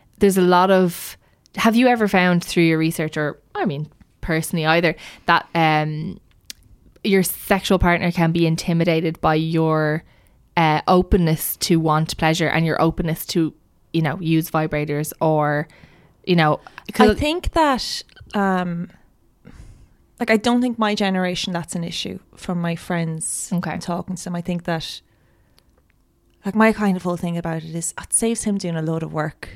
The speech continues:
Speaker 1: <laughs>
Speaker 2: <laughs> Justify a lot of female
Speaker 1: Just,
Speaker 2: progress.
Speaker 1: yeah.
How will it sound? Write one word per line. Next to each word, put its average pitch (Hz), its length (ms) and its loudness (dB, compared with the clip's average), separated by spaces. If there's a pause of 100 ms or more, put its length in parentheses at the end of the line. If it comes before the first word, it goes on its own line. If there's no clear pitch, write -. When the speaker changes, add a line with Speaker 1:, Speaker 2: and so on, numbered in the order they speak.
(160)
Speaker 1:
<laughs> 233 180 2 (420)
Speaker 2:
<laughs> - 1040 4
Justify 262 540 6
a 202 80 6
lot 202 180 6
of 196 80 0
female 202 340 2
Speaker 1:
Just, 208 120 2
Speaker 2:
progress. 185 600 2
Speaker 1:
yeah. 180 220 4